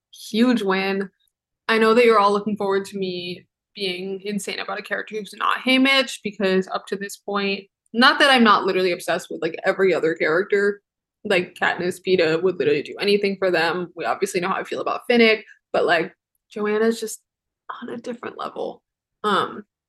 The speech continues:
and I do have, like, a million thoughts about her, and I feel like she doesn't get talked about enough, um, for a multitude of reasons. So I'm gonna be making it right by talking about her too much.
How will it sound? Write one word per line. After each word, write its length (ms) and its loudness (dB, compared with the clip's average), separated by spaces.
and 120 4
I 80 0
do 220 -4
have, 160 0
like, 160 0
a 40 0
million 340 -2
thoughts 240 0
about 200 0
her, 180 0
and 180 -2
I 60 0
feel 140 0
like 120 0
she 160 -10
doesn't 260 -4
get 140 -6
talked 220 0
about 160 4
enough, 380 4
um, 520 0
for 180 -2
a 60 -2
multitude 480 -4
of 100 0
reasons. 760 -2
So 420 -4
I'm 300 0
gonna 240 -4
be 380 -10
making 340 -6
it 160 -6
right 340 -4
by 140 0
talking 320 -6
about 200 -4
her 300 -4
too 160 2
much. 380 -2